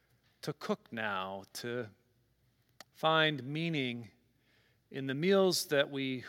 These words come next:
would usually make but can no longer share with friends and family around tables. And she invoked, uh, the twentieth century theologian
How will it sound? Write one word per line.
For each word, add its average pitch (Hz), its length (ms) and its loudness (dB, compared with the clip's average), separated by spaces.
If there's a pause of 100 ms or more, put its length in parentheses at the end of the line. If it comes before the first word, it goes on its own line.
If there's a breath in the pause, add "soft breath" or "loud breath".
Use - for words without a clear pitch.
(120)
would 135 200 -2
usually 151 360 -2
make 139 380 -2
but - 300 -6
can 135 160 -10
no 147 120 0
longer 143 440 0
share 156 440 4
with 120 200 -4
friends 139 440 -2
and 120 200 -10
family 110 480 -4
around 107 400 -6
tables. 104 640 -14 (2250 loud breath)
And 170 140 0
she - 160 4
invoked, 185 760 2 (1160 soft breath)
uh, 113 160 -12
the 120 120 -8
twentieth 180 440 0
century 151 480 0
theologian 143 880 0